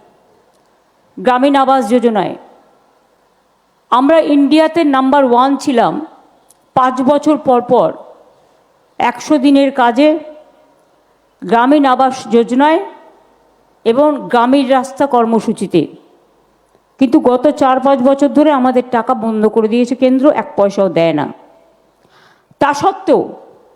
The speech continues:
আমরা কিন্তু নিজেদের টাকায়,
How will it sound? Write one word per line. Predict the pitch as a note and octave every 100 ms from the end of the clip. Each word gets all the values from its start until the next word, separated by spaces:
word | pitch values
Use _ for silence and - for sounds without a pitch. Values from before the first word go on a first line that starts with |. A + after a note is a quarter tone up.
| _ _ _ _ _ _ _ -
আমরা | B3 C#4+ E4
কিন্তু | E4 E4 E4 F4
নিজেদের | C4+ C4+ E4 D#4 F4+ F4+
টাকায়, | D4+ D4 G3